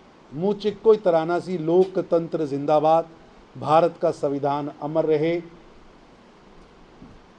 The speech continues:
तानाशाह इंदिरा गांधी मुर्दाबाद।" और अठारह महीने दी, उन्नी उन्नी महीने दी जेल। ਮੀਸਾਂ ਦੇ ਪਰਚੇ। ਅੱਜ ਉਹਨਾਂ ਨੂੰ ਸਨਮਾਨਿਤ ਕੀਤਾ ਔਰ ਅਸੀਂ ਸਭ ਨੇ ਸੰਕਲਪ ਲਿੱਤਾ ਹੈ,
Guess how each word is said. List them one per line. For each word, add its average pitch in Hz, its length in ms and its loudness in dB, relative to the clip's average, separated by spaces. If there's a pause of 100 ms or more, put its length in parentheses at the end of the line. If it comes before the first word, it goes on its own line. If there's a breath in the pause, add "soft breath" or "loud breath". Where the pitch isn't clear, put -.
(640)
तानाशाह 180 640 4
इंदिरा 160 320 0
गांधी 143 320 -4
मुर्दाबाद।" 113 580 -8 (2250)
और 160 120 0
अठारह 185 520 2
महीने 160 280 -4
दी, 156 120 -4
उन्नी 165 280 -6
उन्नी 160 180 -4
महीने 135 280 -6
दी 127 100 -10
जेल। 113 300 -10 (840)
ਮੀਸਾਂ 156 440 -4
ਦੇ 135 80 -2
ਪਰਚੇ। 127 360 -12 (760)
ਅੱਜ 156 120 -2
ਉਹਨਾਂ 170 140 0
ਨੂੰ 165 80 -6
ਸਨਮਾਨਿਤ 156 480 -4
ਕੀਤਾ 165 280 0
ਔਰ 196 120 2
ਅਸੀਂ 180 120 -8
ਸਭ 170 160 -4
ਨੇ 175 140 -4
ਸੰਕਲਪ 170 520 -4
ਲਿੱਤਾ 156 260 -4
ਹੈ, 175 100 -6